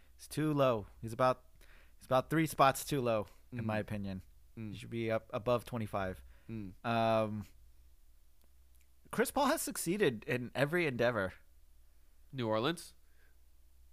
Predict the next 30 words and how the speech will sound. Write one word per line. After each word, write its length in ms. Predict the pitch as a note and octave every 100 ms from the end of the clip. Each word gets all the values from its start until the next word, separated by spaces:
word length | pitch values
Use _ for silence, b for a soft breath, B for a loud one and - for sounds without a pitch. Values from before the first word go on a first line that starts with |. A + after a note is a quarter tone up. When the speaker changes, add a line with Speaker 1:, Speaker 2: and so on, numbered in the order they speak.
| -
Speaker 2:
L 180 | G#2 A2
A 80 | C3
C, 400 | - C#3+ C#3+ D#3+ - - - - - - - -
Houston, 540 | - B2+ - D#3+ D#3 E3+ - - - - - - - - -
O 160 | C3+ D3+
K 240 | - G3
C. 440 | G#3 - A#3 B3+ D4 - -
That's 220 | F3+ -
the 80 | -
big 160 | D3 G2
one. 140 | F#2+
Speaker 1:
O 100 | C#3
K 260 | D3 E3+ D#3
C. 460 | - D#3 B2+ F#2+ - - - -
O 180 | G#3 C4+
K 300 | - E4 D#4+
C, 560 | C4 - E4+ F4+ E4 B3 B B
a 140 | A#3+
team 520 | C#4 A#3+ D#4 E4+ E4+ - B
that 220 | A#3 A3+
many, 400 | G#3+ C4 D4+ D#4
including 560 | C4+ C4 - D4+ D4+ D4+
us, 240 | C4+ -
<laughs> 60 | -
predicted 640 | F#3 A#3+ A3+ - G#3 -
to 160 | - A#3+
be 140 | C4
the 180 | C4 C4
worst 560 | B3 C4 D4+ F4+ - -
team 480 | D#4 D4 B3+ G3+